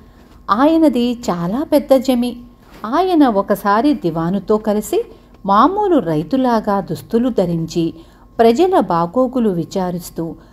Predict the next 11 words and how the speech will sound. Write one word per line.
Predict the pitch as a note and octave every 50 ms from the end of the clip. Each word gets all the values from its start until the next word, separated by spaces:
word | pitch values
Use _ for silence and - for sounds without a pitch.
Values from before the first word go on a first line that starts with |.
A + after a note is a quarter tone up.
| - - - - - D#4+
తమ | E4 F4
జమీ | E4 - B3 G3+ G3+ A#3+ C#4 D#4+ C#4+ -
గ్రామాల్లో | C#4 B3+ A3+ G#3+ G#3+ G#3 G#3 G3+ F#3+ G#3 C4 -
తిరగసాగాడు. | - C#4+ G3+ F#3 F#3+ F#3+ F#3+ - F3+ E3 D#3+ D3+ D#3+ D#3 D#3 D#3 D#3+ D3+ - - - - _ _ _ - - -
ఆ | - F3+ G3+ B3+
సమయంలో | C#4+ C#4 - C4 A#3 B3+ D#4 G4 G#4 F4+ E4+ C4+ A3+ G#3 A3+ A3 - - - - _ - -
ఒక | F#3+ G#3 - D4
గ్రామం | C4 - - F3+ F3+ F3+ G3+ A3+ B3+ D4 D4 D4+ C#4
దాపుల్లో | G3+ G3+ F3+ E3+ F3 F3 - A#3 G#3 G3 F#3+ F#3+ F3+ F3+
ఒక | F3 D#3+ E3 E3 E3 -
వ్యక్తి | F3 D#3 D#3 D#3+ D3+ - - - D4+ G#4